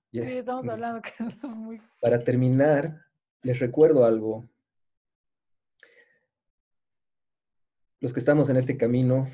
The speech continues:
Speaker 1: los viajeros, o muchos de nosotros pensamos que las enfermedades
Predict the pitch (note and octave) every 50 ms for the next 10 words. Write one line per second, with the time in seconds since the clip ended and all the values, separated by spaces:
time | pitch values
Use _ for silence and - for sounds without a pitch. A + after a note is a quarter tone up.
0 | - - - A2+ G#2+ G#2+ A2+ A2+ A2+ A2+ B2 A#2 A2 A2+ A2+ A#2 - - - -
1 | _ _ _ _ _ _ _ _ _ _ _ _ _ _ _ _ _ _ _ _
2 | _ _ _ _ - A#2 A2+ B2 A#2+ A#2+ - A#2+ G#2+ G#2+ G#2+ G#2 G#2 G2+ - G#2+
3 | G#2 - G#2 G#2 - - - G#2 G#2 G#2 - G#2+ G#2+ G#2+ G#2+ G#2 G#2+ - _ _
4 | - A2 G#2 G#2 G#2 G2+ - A2+ A2 - A#2+ A2 A2 G#2+ A2+ A2 G#2+ G#2 G#2+ A2
5 | A2+ - - -